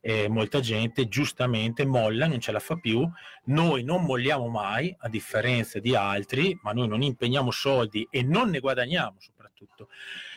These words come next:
E ci tengo a dire che qualsiasi fondo raccolto come raccolta fondi, crowdfunding, oppure come associazioni, viene gestito da una tesoreria e destinato sempre ad attività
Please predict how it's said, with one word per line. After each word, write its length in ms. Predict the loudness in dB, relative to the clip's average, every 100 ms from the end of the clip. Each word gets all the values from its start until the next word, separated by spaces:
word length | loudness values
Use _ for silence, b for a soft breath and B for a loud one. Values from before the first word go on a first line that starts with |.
| B B -10
E 120 | -4
ci 160 | -2
tengo 240 | 2 2 4
a 20 |
dire 220 | 2 0
che 120 | -2
qualsiasi 920 | 0 0 0 -2 0 0 -2 -2 -2 -2
fondo 480 | -2 0 2 2
raccolto 960 | 0 -2 _ 0 2 0 -4 -8 -8 -8 _
come 300 | 0 2 4
raccolta 500 | 2 2 0 0 -2
fondi, 800 | -6 -2 0 0 0 -2 -2 -6 -6
crowdfunding, 1300 | 0 2 2 -2 -6 -4 -2 -2 -4 -4 -4 -6 -8 B B B
oppure 560 | -4 0 2 4 2 0
come 480 | 0 0 0 -2 -2
associazioni, 1300 | -2 -2 -4 -4 -4 -4 0 2 4 2 2 2 0 B B B
viene 760 | -12 0 2 4 2 0 -2 -4
gestito 760 | -2 -2 -2 -2 2 2 2 2
da 140 | 2
una 200 | 0 0
tesoreria 1160 | -2 0 0 0 0 0 -2 0 2 2 2 -2
e 280 | 0 2 2
destinato 960 | 2 -2 -2 -2 0 2 0 0 0 0
sempre 600 | -2 -2 0 0 0 0
ad 80 |
attività 680 | 0 -2 -2 -2 0 2 2